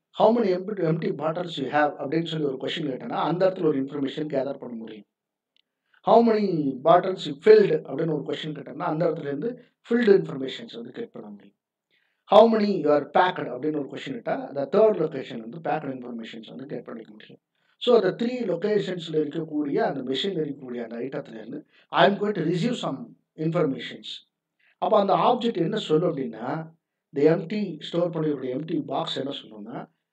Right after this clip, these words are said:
"Number of empty boxes, bottles" அப்படின்னு சொல்லும். So ஃபில் பண்ணி முடிக்கும் போது, "How many I filled?" அப்படிங்கிற இன்ஃபர்மேஷன் கவுண்டிங்ல மேல ஓடிட்டே இருக்கும், மேல டிஸ்பிளேல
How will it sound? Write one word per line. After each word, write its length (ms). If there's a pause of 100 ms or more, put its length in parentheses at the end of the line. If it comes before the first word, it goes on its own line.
(180)
"Number 360
of 100 (220)
empty 320 (140)
boxes, 340 (140)
bottles" 400
அப்படின்னு 240
சொல்லும். 280 (680)
So 200
ஃபில் 280
பண்ணி 220
முடிக்கும் 340
போது, 160
"How 320
many 260
I 160
filled?" 360
அப்படிங்கிற 440
இன்ஃபர்மேஷன் 560
கவுண்டிங்ல 420
மேல 240
ஓடிட்டே 340
இருக்கும், 400
மேல 220
டிஸ்பிளேல 480